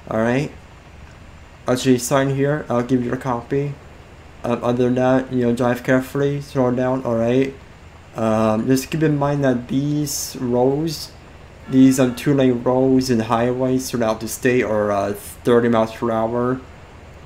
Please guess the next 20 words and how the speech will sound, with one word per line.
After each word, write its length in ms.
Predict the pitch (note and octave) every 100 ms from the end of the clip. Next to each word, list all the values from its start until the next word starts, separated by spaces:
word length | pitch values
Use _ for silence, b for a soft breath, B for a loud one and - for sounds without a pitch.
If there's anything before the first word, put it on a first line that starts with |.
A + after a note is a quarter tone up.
| - - - -
Um, 580 | A2 G#2 G2+ G2+ G2+ A2 - - - - - - - - -
however, 920 | - A#2+ A#2+ A#2 A#2+ A#2 A#2 A2+ A#2 - - - - A2+
uh, 240 | G#2+ G2+
the 180 | - A#2
max 380 | A#2+ B2 C3 -
speed 280 | - C3+
you, 300 | B2+ B2+ A#2+
you 100 | A#2+
can 140 | A#2+ A#2+
go 200 | A#2 A#2
to 200 | A#2 B2
is 80 | -
thirty-seven. 840 | G#2+ G#2+ - A#2 A#2 A#2 A#2 A2+ - - - - -
Um, 260 | A2+ G#2+ A2
anywhere 420 | A#2+ A#2 A#2 A2+
from, 300 | - A2+ G#2+
like, 180 | G#2 - - -
thirty-eight 1040 | - - - A#2 G#2+ A2 - A#2 A#2 A2+
or 120 | G#2+
higher, 600 | G2+ G#2+ G#2 G#2 G#2 G#2